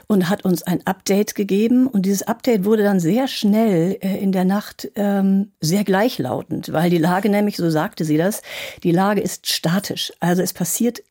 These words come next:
gar nichts. Sie war, hat auch mal beschrieben, dass sie ganz froh waren,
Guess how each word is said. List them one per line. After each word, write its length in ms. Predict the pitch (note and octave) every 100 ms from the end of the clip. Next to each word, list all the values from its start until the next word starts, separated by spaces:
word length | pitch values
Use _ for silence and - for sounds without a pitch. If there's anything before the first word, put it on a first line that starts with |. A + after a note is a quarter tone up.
| _
gar 200 | - D3+
nichts. 300 | C#3+ - -
Sie 120 | D#3
war, 340 | E3+ F#3+ A3 -
hat 220 | G3 G3
auch 120 | A3
mal 140 | A3 G3
beschrieben, 380 | F#3 - G#3+
dass 140 | G3 F3+
sie 80 | F#3
ganz 240 | F3+ F3
froh 320 | - F#3+ B3+
waren, 340 | G#3 G#3 G#3+